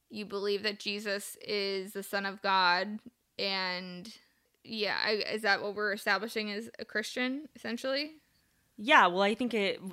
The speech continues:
Speaker 2: for how we were raised, it's you believe Jesus was the Son of God, is the Son of God, and that, you know, he died on the cross for our sins, and we must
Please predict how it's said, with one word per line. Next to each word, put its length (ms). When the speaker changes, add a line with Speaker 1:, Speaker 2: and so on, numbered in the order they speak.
Speaker 2:
for 140
how 200
we 280
were 180
raised, 360
it's 160
you 80
believe 240
Jesus 360
was 100
the 120
Son 220
of 140
God, 580
is 240
the 100
Son 180
of 100
God, 300
and 540
that, 260
you 160
know, 320
he 140
died 220
on 80
the 60
cross 260
for 120
our 100
sins, 440
and 140
we 100
must 720